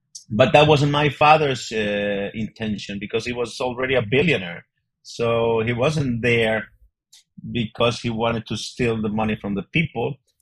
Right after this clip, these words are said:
and because he was trying to gain some kind of recognition from the pe-, poorest people, because he was already helping them before he was a politi-, before, before entering to politics.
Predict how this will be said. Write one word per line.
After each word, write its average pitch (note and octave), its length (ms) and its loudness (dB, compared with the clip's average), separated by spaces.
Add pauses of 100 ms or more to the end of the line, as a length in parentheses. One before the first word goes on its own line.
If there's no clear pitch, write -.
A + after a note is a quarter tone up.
(120)
and A2 140 -2
because A2+ 320 -2
he A#2+ 80 -4
was A2 260 -4
trying A#2 300 -4
to A2 160 -6
gain A2+ 320 0
some A2 280 -2
kind A2 220 0
of G2 80 -2
recognition C3 720 -2
from C3+ 220 -4
the A#2+ 100 -4
pe-, - 300 -8
poorest G#2+ 360 -4
people, A2 340 -4 (320)
because B2+ 280 2
he D3+ 80 6
was E3 240 4
already E3+ 380 6
helping F3 440 4
them A2 220 -2
before A2 520 -6 (360)
he A#2+ 140 -8
was G#2+ 240 -4
a G2+ 180 -8
politi-, G2+ 480 -6
before, G#2+ 380 0
before C3+ 340 2
entering D3+ 520 2
to G2+ 80 -10
politics. - 640 -16